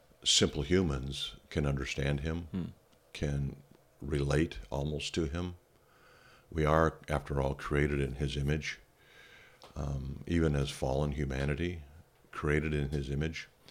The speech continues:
Speaker 1: And so there's a, a simplicity about us, too, that would help you understand what we mean when we're talking about the simplicity of God. Um, theologians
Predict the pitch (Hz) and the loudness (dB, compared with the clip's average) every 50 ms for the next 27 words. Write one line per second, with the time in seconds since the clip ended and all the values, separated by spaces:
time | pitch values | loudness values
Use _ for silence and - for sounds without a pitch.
0 | - - - - - - - - 78 76 - - 90 82 80 80 76 69 78 76 | -20 -20 -20 -20 -20 -20 -10 -6 -6 -2 2 4 6 8 8 8 6 6 6 4
1 | 71 71 69 - - - - _ - - - 73 71 71 69 67 - - - _ | 4 4 2 0 -4 -10 -18 _ -10 -4 -2 0 0 0 0 -2 -4 -8 -12 _
2 | _ _ - 85 - - - 80 71 - - 98 85 - - 73 69 71 71 69 | _ _ -8 -4 -2 0 0 0 0 0 2 2 2 4 2 2 4 4 4 4
3 | 76 69 69 71 85 82 62 67 - - - - 87 76 - - - - - - | 2 2 4 4 2 2 2 0 -4 -4 -2 -2 -2 -2 -2 -4 -8 -12 -18 -20
4 | - _ _ _ _ _ - - - 143 - - - - _ _ _ _ _ _ | -20 _ _ _ _ _ -10 -6 -6 -4 -4 -6 -8 -14 _ _ _ _ _ _
5 | _ _ _ - - 127 104 85 71 78 85 80 - 80 71 69 69 67 - - | _ _ _ -20 -14 -10 -8 -4 -2 0 0 0 2 0 0 0 -2 -2 0 2
6 | 78 73 71 71 67 67 - - - 71 69 71 80 80 71 64 67 69 - - | 2 4 4 2 2 0 0 0 0 0 2 2 2 2 2 0 -2 -6 -8 -12
7 | - - - - - - - - - - - _ - 80 76 69 73 73 69 69 | -16 -20 -20 -20 -20 -20 -20 -20 -20 -20 -12 _ -4 -2 -2 -2 -2 -2 -4 -4
8 | 71 71 69 69 69 71 - 71 69 - 73 71 - - 76 - - 65 62 64 | -4 -4 -4 -4 -4 -4 -4 -4 -4 -4 -4 -4 -4 -4 -4 -2 -2 -4 -4 -6
9 | 64 64 64 73 76 73 67 57 55 62 - - - _ _ - - - - - | -8 -6 -4 -4 -2 -2 -2 -4 -6 -8 -12 -16 -20 _ _ -20 -20 -20 -20 -20
10 | - - - - - _ _ _ _ _ - 76 76 67 65 67 65 65 69 71 | -20 -20 -20 -20 -20 _ _ _ _ _ -6 -4 -2 -2 -2 -2 -4 -6 -8 -10
11 | 73 - - - - - _ _ _ - - - _ - - 110 101 87 85 90 | -12 -16 -20 -20 -20 -20 _ _ _ -20 -20 -20 _ 0 6 8 10 10 12 10
12 | 87 87 82 82 76 69 69 - | 10 8 6 4 2 2 0 -4